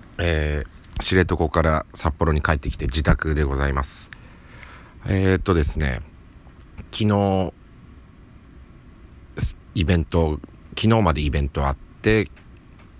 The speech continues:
二公演、三日連続で全六ステ、やべ、洗濯、洗濯終わった。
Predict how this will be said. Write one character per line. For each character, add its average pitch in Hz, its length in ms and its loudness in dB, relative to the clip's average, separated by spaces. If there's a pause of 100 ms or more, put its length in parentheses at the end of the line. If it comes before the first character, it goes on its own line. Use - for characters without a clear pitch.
(260)
二 104 180 2
公 110 400 4
演、 71 220 -2 (1400)
三 92 140 4
日 82 240 2
連 80 140 6
続 76 200 -2
で 73 180 -2 (280)
全 113 280 4
六 80 240 2
ス - 120 -2
テ、 92 180 0
や 104 160 4
べ、 107 140 0 (760)
洗 - 260 6
濯、 - 180 4 (460)
洗 143 220 8
濯 127 140 2
終 123 100 4
わ 123 100 8
っ - 100 0
た。 127 220 6